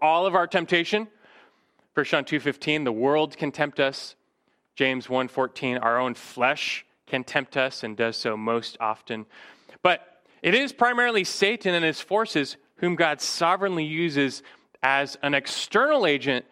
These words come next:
to test us and purify us. And though Satan means all such attacks for evil, God always means them for our good. So,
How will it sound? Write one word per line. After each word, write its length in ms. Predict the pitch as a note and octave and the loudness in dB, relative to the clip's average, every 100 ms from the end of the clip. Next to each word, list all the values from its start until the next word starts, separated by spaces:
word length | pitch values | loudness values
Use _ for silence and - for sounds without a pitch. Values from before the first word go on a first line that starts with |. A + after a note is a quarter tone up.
| _ _ _ - | _ _ _ -6
to 140 | D#3 | -4
test 480 | C3+ - D#3 D#3+ - | -4 0 0 0 -4
us 360 | A2 G#2 - - _ | -2 -2 -8 -14 _
and 160 | - G#2+ | -12 -10
purify 560 | - B2 A#2+ - F#2 F2+ | -6 -2 -2 -4 -6 -6
us. 300 | - - _ _ _ _ _ _ _ _ _ _ _ | -10 -20 _ _ _ _ _ _ _ _ _ _ _
And 100 | B2+ | -2
though 100 | C3+ | -2
Satan 440 | B2+ D#3 C#3+ C3 A#2+ | 0 0 0 -2 -2
means 320 | C3 B2+ A#2 | 0 -2 -2
all 220 | A#2 A#2+ | -2 -2
such 260 | - B2 - | -2 -8 -8
attacks 520 | - A#2 A2 - - _ | -4 -2 -2 -6 -18 _
for 200 | - A#2 | -14 -14
evil, 420 | - C3 A#2 G#2 - - _ _ _ | -8 -6 -2 -4 -6 -20 _ _ _
God 340 | G#2+ A#2 A2 A2 - | -2 0 0 -4 -4
always 420 | A#2+ A#2+ C3 G#2 | -2 0 -2 -4
means 420 | A2 C3 D#3+ C3+ | -4 -2 -2 -4
them 300 | A2+ G2 G#2 | -4 -4 -6
for 560 | - - A2 G#2+ G#2 G#2 | -12 -12 -6 -2 -2 -4
our 120 | G#2+ A2 | -4 -4
good. 440 | - A#2+ C#3 G2 - _ _ _ _ _ _ _ _ _ _ - _ - - _ - | -2 0 0 -2 -10 _ _ _ _ _ _ _ _ _ _ -20 _ -20 -20 _ -2
So, 280 | F#3 D#3 | 2 2